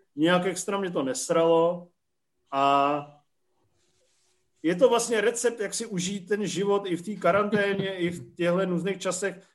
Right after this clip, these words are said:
Když očekáváte hovno a dostanete něco, co je <laughs> obstojné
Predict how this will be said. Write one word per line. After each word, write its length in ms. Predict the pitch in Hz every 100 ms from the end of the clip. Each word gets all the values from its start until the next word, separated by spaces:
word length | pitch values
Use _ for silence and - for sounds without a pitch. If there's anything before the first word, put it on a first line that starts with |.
| -
Když 180 | 156
očekáváte 840 | 143 202 226 226 214 208 208 214 175
hovno 800 | 107 151 143 151 139 151 - - _ _ - - -
a 40 | 127
dostanete 540 | 156 156 180 175 196
něco, 560 | 185 180 202 190 170 -
co 180 | - 190
je 440 | 202 190 175 175 - - 214
<laughs> 260 | - _
obstojné 920 | 160 156 - 190 175 165 151 135 147